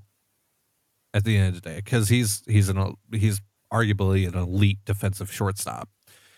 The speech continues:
when he's healthy, of course. And there's obviously the question about his arm, and that's why third base might not be an option for him. Um, I'm a bigger believer in the bat of Trevor Story than you are. So,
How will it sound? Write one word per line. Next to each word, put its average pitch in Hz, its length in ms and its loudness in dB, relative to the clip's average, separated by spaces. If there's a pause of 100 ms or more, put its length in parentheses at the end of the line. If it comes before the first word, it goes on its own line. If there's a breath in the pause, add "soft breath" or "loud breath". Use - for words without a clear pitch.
(180 soft breath)
when 147 120 0
he's 110 140 0
healthy, 101 340 -4
of - 220 -20
course. 98 260 0
And 101 120 0
there's 98 240 2
obviously 92 460 -2
the 104 80 -4
question 98 320 -6
about 87 160 -8
his 90 140 -4
arm, 117 340 -2 (160)
and 95 80 -4
that's 101 180 0
why 98 360 0 (180)
third 101 180 2
base 98 260 0
might 101 160 -2
not 90 160 -8
be 90 120 -8
an 85 80 -10
option 101 380 -4
for 107 180 -4
him. 107 140 -8 (1300)
Um, 117 580 0 (460)
I'm 180 120 -2
a 247 60 0
bigger 220 260 0
believer 196 400 2
in 196 80 0
the 170 80 0
bat 139 360 -2 (140)
of 165 80 -2
Trevor 185 240 0
Story 190 280 0
than 185 160 2
you 190 120 0
are. 190 260 -2 (1000)
So, 147 800 2